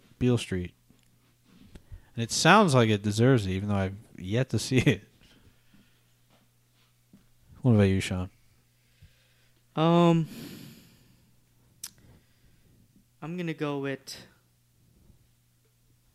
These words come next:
Speaker 2: Mary Poppins. <laughs>
Speaker 1: Are you serious?
Speaker 2: Yeah, why?
Speaker 1: Okay. Do what you, you gotta do, man. That was a nom-, nominee?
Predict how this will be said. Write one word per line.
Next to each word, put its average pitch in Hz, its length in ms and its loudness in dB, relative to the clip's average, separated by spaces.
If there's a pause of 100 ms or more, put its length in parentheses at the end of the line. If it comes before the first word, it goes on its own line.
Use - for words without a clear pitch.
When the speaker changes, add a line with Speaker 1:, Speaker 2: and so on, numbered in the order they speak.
(1500)
Speaker 2:
Mary 135 240 -8
Poppins. 131 600 -10 (140)
<laughs> - 140 -20
Speaker 1:
Are - 120 -4 (920)
you 107 80 4
serious? 165 340 8 (520)
Speaker 2:
Yeah, 151 160 -2
why? 151 260 -6 (420)
Speaker 1:
Okay. 139 280 0 (1400)
Do 107 140 2
what 127 180 2
you, 127 100 2 (260)
you 110 160 -4
gotta 113 200 2
do, 120 260 2
man. 92 280 -6 (880)
That 135 100 6
was 175 140 10
a 147 60 6
nom-, 147 280 4 (120)
nominee? 151 540 -4